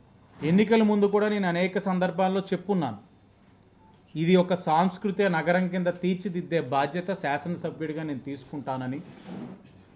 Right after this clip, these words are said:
కూటమి ఎమ్మెల్యే అభ్యర్థిగా ఇదొక కల్చరల్ హబ్‌గా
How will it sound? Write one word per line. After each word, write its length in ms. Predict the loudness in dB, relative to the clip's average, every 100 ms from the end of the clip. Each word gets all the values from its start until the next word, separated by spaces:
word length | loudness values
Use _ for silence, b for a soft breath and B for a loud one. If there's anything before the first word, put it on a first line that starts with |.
| _ -12 6
కూటమి 400 | 8 8 6 6 4
ఎమ్మెల్యే 320 | 4 4 4
అభ్యర్థిగా 580 | 4 2 0 0 0 2 0 -6 -16 -20 -20 -20 -20 -16 -4
ఇదొక 280 | 0 4 6 6 4 -2 -16 -20 -20 -20 -20 -20 -20 -20 -20 -4 2
కల్చరల్ 480 | 2 4 6 6 6
హబ్‌గా 360 | 2 2 2